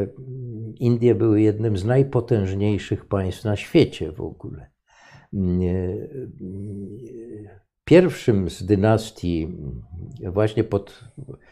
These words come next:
pod Panita-, pod Panipatem, e, t-, ten, e, władca, który pokonał, e, zresztą swoich, no, współwyznawców, bo to już byli też muzułmanie, nie Hindusi, lo-,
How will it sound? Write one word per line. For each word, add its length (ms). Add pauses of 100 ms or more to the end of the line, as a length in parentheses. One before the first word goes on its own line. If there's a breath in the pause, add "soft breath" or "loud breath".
(160 soft breath)
pod 200
Panita-, 720
pod 280
Panipatem, 680
e, 40 (1040 loud breath)
t-, 300 (420)
ten, 240
e, 320
władca, 400
który 260
pokonał, 760 (360 loud breath)
e, 40 (440)
zresztą 380
swoich, 600 (180)
no, 220 (100)
współwyznawców, 1080
bo 100
to 280
już 260
byli 300
też 320
muzułmanie, 580
nie 160
Hindusi, 580
lo-, 220